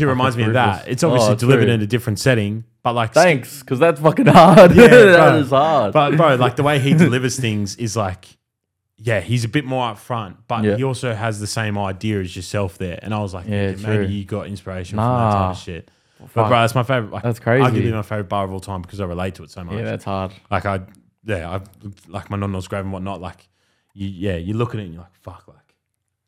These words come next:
Speaker 2: I've, like, I've, I've got all this knowledge from this man."
Speaker 1: Yeah,
Speaker 2: Here.
Speaker 1: bro.
Speaker 2: I
Speaker 1: Yeah,
Speaker 2: just
Speaker 1: that's
Speaker 2: gotta,
Speaker 1: crazy.
Speaker 2: I just
Speaker 1: I
Speaker 2: gotta
Speaker 1: agree with
Speaker 2: leverage
Speaker 1: that.
Speaker 2: it, you know what I mean? I just
Speaker 1: Yeah.
Speaker 2: gotta make sure I use it properly to be a good person.
Speaker 1: Fuck yeah, I
Speaker 2: Like,
Speaker 1: agree with that.
Speaker 2: but yeah, I, um, I don't, fuck, I, I was, I was gonna ask you, uh, like,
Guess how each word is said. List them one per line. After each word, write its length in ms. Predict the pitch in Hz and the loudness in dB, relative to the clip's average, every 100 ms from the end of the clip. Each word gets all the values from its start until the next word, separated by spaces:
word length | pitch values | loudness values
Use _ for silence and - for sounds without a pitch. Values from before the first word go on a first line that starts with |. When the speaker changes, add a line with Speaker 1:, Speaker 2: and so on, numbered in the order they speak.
| _ | _
Speaker 2:
I've, 240 | 104 98 90 | -16 -16 -16
like, 140 | 90 - _ | -20 -20 _
I've, 80 | 92 87 - _ _ _ - | -20 -20 -20 _ _ _ -20
I've 140 | 98 | -14
got 120 | 95 | -12
all 120 | 104 | -8
this 180 | 98 92 | -8 -8
knowledge 320 | 98 92 87 | -10 -10 -12
from 160 | - 90 | -16 -20
this 160 | 87 - | -20 -16
man." 260 | 85 82 _ _ | -16 -16 _ _
Speaker 1:
Yeah, 100 | 104 | -2
Speaker 2:
Here. 180 | 107 101 | 0 0
Speaker 1:
bro. 80 | 98 | -2
Speaker 2:
I 60 | 95 | -4
Speaker 1:
Yeah, 60 | |
Speaker 2:
just 480 | 92 _ _ 92 101 | -8 _ _ -6 -2
Speaker 1:
that's 120 | 104 | -2
Speaker 2:
gotta, 20 | 90 | -2
Speaker 1:
crazy. 300 | 92 107 95 | -4 -2 -6
Speaker 2:
I 20 | |
just 120 | 101 | -8
Speaker 1:
I 40 | |
Speaker 2:
gotta 100 | 110 107 | -2 0
Speaker 1:
agree 100 | 107 | 2
with 140 | 104 101 | 2 2
Speaker 2:
leverage 140 | 95 | -2
Speaker 1:
that. 60 | 90 | -4
Speaker 2:
it, 60 | |
you 80 | 90 | -6
know 80 | 98 | -6
what 100 | 98 | -4
I 40 | 107 | -4
mean? 40 | |
I 120 | 123 | -4
just 80 | 107 | 0
Speaker 1:
Yeah. 40 | 101 | 0
Speaker 2:
gotta 80 | 101 | 0
make 160 | 104 101 | -4 -6
sure 140 | 101 | -8
I 20 | |
use 240 | 90 104 95 | -6 -6 -6
it 60 | |
properly 360 | 92 107 98 92 | -10 -10 -10 -10
to 80 | 90 | -8
be 140 | 95 | -8
a 60 | 90 | -8
good 180 | 90 92 | -10 -12
person. 440 | 90 82 - 82 _ | -12 -12 -16 -20 _
Speaker 1:
Fuck 220 | 104 95 | -12 -8
yeah, 160 | 98 101 | -10 -6
I 40 | |
Speaker 2:
Like, 80 | 107 | -6
Speaker 1:
agree 180 | 107 101 | -4 -4
with 100 | 98 | -4
that. 260 | 101 - _ _ _ | -4 -6 _ _ _
Speaker 2:
but 180 | 135 123 | -2 0
yeah, 200 | 117 85 _ _ | -2 -6 _ _
I, 140 | 117 120 | -4 -2
um, 360 | 110 101 87 - | 0 -4 -8 -8
I 40 | |
don't, 100 | 110 | -8
fuck, 340 | - - 101 - | -8 -8 -8 -10
I, 120 | - 110 | -8 -8
I 180 | 98 | -6
was, 160 | 107 98 _ - | -8 -8 _ -6
I 40 | |
was 120 | 117 | -4
gonna 140 | 143 107 | -4 -4
ask 200 | 101 - | -6 -8
you, 60 | 90 _ _ - | -14 _ _ -6
uh, 120 | 120 | -6
like, 280 | 107 92 | -6 -10